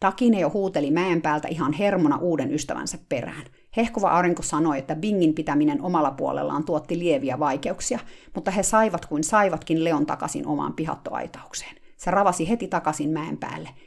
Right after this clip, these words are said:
ja sillä ja Dakinella oli iloinen jälleen näkeminen. Laamaa ei tämän jälkeen näkynyt missään.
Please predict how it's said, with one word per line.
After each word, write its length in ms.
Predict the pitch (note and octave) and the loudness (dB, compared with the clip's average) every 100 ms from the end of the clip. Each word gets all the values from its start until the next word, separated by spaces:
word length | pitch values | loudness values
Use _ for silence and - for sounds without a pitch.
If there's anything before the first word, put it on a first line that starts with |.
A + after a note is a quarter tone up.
| _ | _
ja 60 | E3+ | -4
sillä 360 | F#3+ D#3+ G3 - | 2 2 2 -2
ja 120 | F3 | -2
Dakinella 480 | E3 D#3 D3 D3+ C#3+ | 0 0 0 0 -4
oli 160 | D3+ | -4
iloinen 420 | E3 C#3+ C3+ C#4 | 0 0 0 0
jälleen 380 | - - C2 - | -2 -6 -8 -10
näkeminen. 480 | - - - - - - - _ _ _ _ _ - | -10 -14 -16 -16 -20 -20 -20 _ _ _ _ _ -4
Laamaa 440 | F#3 A#3+ A#3 F3 D#3+ | 4 6 6 4 2
ei 140 | E3 | 0
tämän 260 | F3 F3 D#3 | 2 2 2
jälkeen 340 | C#3+ - C3+ | 0 -6 -8
näkynyt 340 | C#3+ C#3 - | -8 -8 -2
missään. 540 | E3 D#3 - - F3 | 2 2 2 -4 -6